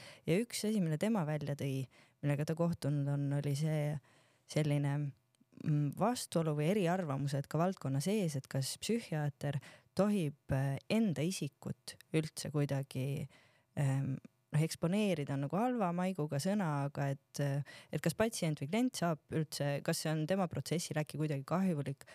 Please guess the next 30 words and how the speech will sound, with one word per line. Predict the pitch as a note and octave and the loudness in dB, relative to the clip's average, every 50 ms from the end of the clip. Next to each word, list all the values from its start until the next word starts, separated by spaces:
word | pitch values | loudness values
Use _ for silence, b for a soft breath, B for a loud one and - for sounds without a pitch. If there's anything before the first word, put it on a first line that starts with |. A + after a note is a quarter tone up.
| B B _ | B B _
kui | - C#3 | -2 -2
ta | C3 B2+ | 0 0
teab | - D3 C#3+ C3+ - C3+ | 2 2 0 2 0 0
oma | C3 B2+ C3 | 0 0 0
arstist | C3 B2+ - - C#3 - - - | -2 -4 -6 -8 -12 -14 -6 -6
liiga | B2+ - - C3+ - | -6 -4 -4 -4 0
palju, | - D3 E3+ F#3+ F#3 F#3+ F#3+ F#3 F3+ F3+ E3 B B B B B B B B B _ D3 | 0 2 2 2 2 2 2 2 2 0 -2 B B B B B B B B B _ 2
ähm, | C#3+ C#3 C#3 C#3 C3+ - | 2 4 4 2 0 0
et | - D3+ D3 - | -2 -2 0 0
kas | D#3 D3+ F3 | -2 0 2
arst | F#3 F#3+ G3+ - - | 2 0 0 -2 -2
peaks | - E3 D3+ - - | -2 -2 -2 0 0
olema | D#3 D#3+ D3+ D3 E3+ C3+ | 0 2 2 0 0 0
selline | B2+ C#3+ C3+ C#3 C#3 | 0 0 0 2 2
anonüümne | D3 D3 D3 D#3 F3+ F#3 F3 D3+ C3+ C#3 - | 2 2 2 2 4 4 2 2 0 -2 -2
kittel, | - F3+ - - _ _ _ - C#3 C3 - - _ _ _ _ _ _ | -2 -4 -4 -4 _ _ _ -10 -8 -8 -10 -16 _ _ _ _ _ _
eriti | D3 C#3+ C3 - - - | -2 -2 -2 -4 -4 -2
kui | C#3+ | 0
me | C#3+ C#3+ | 0 2
räägime | C#3+ C#3+ C#3 C#3 C3+ C#3 | 2 0 0 0 -2 -2
psühhiaatria | C#3 - C#3+ C3+ C#3+ C#3+ C#3 C3+ - C#3 C3+ | -2 -2 -2 0 0 0 -2 -2 -4 -4 -2
valdkonnast. | C#3 C#3 C3+ C3+ - - C3+ C3 C3+ C3+ - - B B B B B B B B - | 0 -2 -2 -4 -4 -6 -4 -4 -4 -4 -6 -10 B B B B B B B B 0
Mis | G#3 C4 - - | 0 2 2 -2
see | G#3+ - A#3 | -2 0 0
sinu | A#3 G3 C#3+ | 2 2 0
arusaam | C3+ C3+ C#3 C3 - D3 C#3 C3+ C#3 C#3 | 0 -2 -4 -4 -2 -2 -2 0 0 0
on, | C#3 C3+ D#3+ D3 - - - - - - D#3+ | 0 -2 -4 -4 -6 -6 -8 -8 -8 -8 -4
ähm, | C#3+ D3 D3 D3 D3 D3 C#3+ D3 C#3 - _ _ _ _ _ _ _ _ _ _ _ _ _ _ _ _ _ _ - - | -2 -2 -2 -2 -2 -2 -2 -4 -4 -8 _ _ _ _ _ _ _ _ _ _ _ _ _ _ _ _ _ _ -4 0
kui | G#3 G3 | 0 2
palju | G3 A#3 A#3+ B3 A3 E3+ D#3+ D3+ D3 D#3 | 2 2 2 2 0 0 0 0 -2 -4